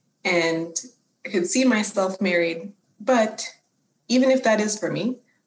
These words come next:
I have to make sure this isn't. Like, I just, I need to know.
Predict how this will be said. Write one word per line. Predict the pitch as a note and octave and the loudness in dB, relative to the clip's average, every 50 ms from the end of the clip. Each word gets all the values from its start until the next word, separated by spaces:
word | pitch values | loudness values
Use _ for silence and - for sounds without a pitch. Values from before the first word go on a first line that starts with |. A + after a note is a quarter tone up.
| _ - | _ -6
I | - F#3 | -6 -4
have | F3+ - - G#3+ G#3+ G3+ - | -4 -2 -2 -2 0 -2 -2
to | G#3 | -2
make | G3 F#3 F3 - | 0 -2 0 0
sure | - F3+ E3+ | 0 0 0
this | D#3+ D#3 D#3 D3+ - | 0 0 -4 -4 -4
isn't. | E3 D#3 - - - - - - - | -4 -4 -6 -6 -10 -12 -14 -14 -8
Like, | - D#3+ D#3 - | -6 -6 -6 -6
I | - E3+ F3 | -6 -6 -4
just, | F3+ F#3+ G3 G3 - - - - F#3 | -2 -2 -2 -2 -2 -4 -6 -4 -4
I | E3+ | -2
need | E3+ F3 F3 E3+ E3 - | 0 2 2 0 0 -2
to | - D3 | -6 -8
know. | - - - G3+ | -10 -10 -12 -14